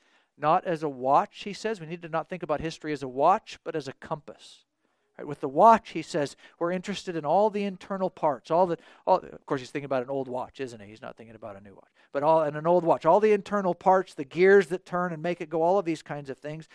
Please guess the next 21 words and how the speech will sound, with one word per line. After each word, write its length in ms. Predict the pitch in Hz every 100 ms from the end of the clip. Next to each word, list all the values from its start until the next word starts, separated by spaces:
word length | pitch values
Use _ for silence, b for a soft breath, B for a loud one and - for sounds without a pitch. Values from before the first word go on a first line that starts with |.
| B B
It's 100 | 147
the 140 | 139
parts 380 | - 185 202 -
themselves 600 | 175 151 185 175 143 - B B B
that 100 | 147
have 140 | 156
our 120 | 147 139
total 380 | - 185 165
attention. 420 | 143 - 165 156 139
But 120 | 156
with 140 | 160
the 80 | -
compass, 760 | - 220 262 123 113 - - - b b b -
we're 100 | 175
concerned 480 | - 156 165 151 -
singularly 760 | - 226 226 226 220 214 208
with 220 | 180 165
the 80 | 151
magnetic 720 | 147 147 139 147 185 208 _
directional 640 | 151 139 170 - 180 160 147
pole. 420 | - 190 131 131